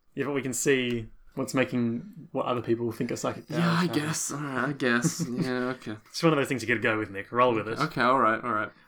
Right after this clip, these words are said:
Speaker 1: We cut to the O P.
Speaker 2: Ba-da-da-da-da-da.
Speaker 1: Nope.
Speaker 2: No.
Speaker 1: It's like a meow, meow, meow, meow, meow.
Speaker 2: Lower.
Speaker 1: I can't do that.
Speaker 2: Meow.
Speaker 1: All right, yeah.
Speaker 2: Okay.
Speaker 1: I,
Speaker 2: There's
Speaker 1: I can see that this isn't gonna be a loved, beloved bit in this part. <laughs>
Speaker 2: Look,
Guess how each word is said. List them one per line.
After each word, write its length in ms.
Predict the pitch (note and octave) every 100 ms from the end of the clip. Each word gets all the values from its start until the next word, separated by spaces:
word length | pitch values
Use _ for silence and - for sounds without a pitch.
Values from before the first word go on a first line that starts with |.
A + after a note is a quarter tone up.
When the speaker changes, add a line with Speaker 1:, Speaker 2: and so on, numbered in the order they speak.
| -
Speaker 1:
We 80 |
cut 140 | E3+ G#3+
to 40 | F#3+
the 140 | F#3+
O 100 | E3+
P. 420 | E3+ D3 G#2+ A2+ - _ -
Speaker 2:
Ba-da-da-da-da-da. 880 | C3 D3 G3+ G3+ F3+ F3+ F#3 D3+ C#3+
Speaker 1:
Nope. 240 | A#2+ C#3 - -
Speaker 2:
No. 460 | C3 A#2+ C3 A3 B3+
Speaker 1:
It's 240 | C#3+ G2+
like 140 | A#2 B2
a 40 |
meow, 640 | B2+ D3 D3+ D3+ D3+ D#3
meow, 380 | D3+ C#3 B2+ C3
meow, 300 | B2+ A#2+ B2
meow, 480 | D3 F#3 F3+ F#3 F3+
meow. 680 | F#3 E3 D3 D3 D3 G#2+ G#2 _ _
Speaker 2:
Lower. 380 | A2+ G#2+ G#2 G2 - - - -
Speaker 1:
I 60 | A2
can't 160 | A2+
do 140 | C3 A#2+
that. 300 | A2+ - - - - _ _ -
Speaker 2:
Meow. 1040 | G2+ F#2+ G#2+ A2 A2 A#2+ B2 B2 B2 B2+ - _
Speaker 1:
All 120 | D3 D#3+
right, 260 | C3 A#2
yeah. 160 | A#2+ A#2
Speaker 2:
Okay. 160 | G#2+ G2 - _ -
Speaker 1:
I, 140 | C3
Speaker 2:
There's 140 | C3+ -
Speaker 1:
I 100 | D#3
can 120 | E3+ F3
see 140 | G3
that 140 | F#3+ F3
this 140 | F#3+
isn't 180 | E3+ C3+
gonna 200 | C3+ C3+
be 100 | C3
a 60 | C3+
loved, 380 | C3 C3 A#2+
beloved 420 | - C3+ C3+ B2+ A#2
bit 180 | D3+
in 80 | E3+
this 160 | E3+ D#3+
part. 460 | - D3+ D#3+ B2+ -
<laughs> 20 |
Speaker 2:
Look, 340 | C3 A2+ A#2